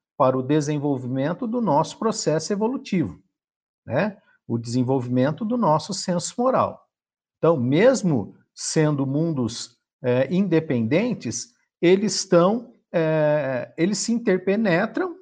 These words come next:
eles, é, se, se ligam, né, incessantemente, como ele diz na resposta, como nós lemos anteriormente, né, que um mundo a-, a-, age sobre o outro, né?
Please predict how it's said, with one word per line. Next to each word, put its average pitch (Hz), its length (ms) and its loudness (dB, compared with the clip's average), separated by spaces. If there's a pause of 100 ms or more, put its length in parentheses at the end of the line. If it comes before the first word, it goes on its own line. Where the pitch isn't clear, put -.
(560)
eles, 175 600 0 (240)
é, 131 600 0
se, 143 460 -2
se - 180 -4
ligam, 147 640 0
né, 233 400 -2
incessantemente, 147 1300 -2
como 151 220 0
ele 135 160 0
diz 127 260 -6
na 135 100 -2
resposta, 165 680 0 (500)
como 240 280 2
nós 247 240 0
lemos 214 320 2
anteriormente, 208 840 -2
né, 196 300 -4 (180)
que - 140 -2
um 233 100 2
mundo 175 680 0 (360)
a-, 120 760 0 (320)
a-, 175 160 4
age 240 180 0
sobre 220 320 2
o 262 80 2
outro, 196 480 2
né? 214 300 -6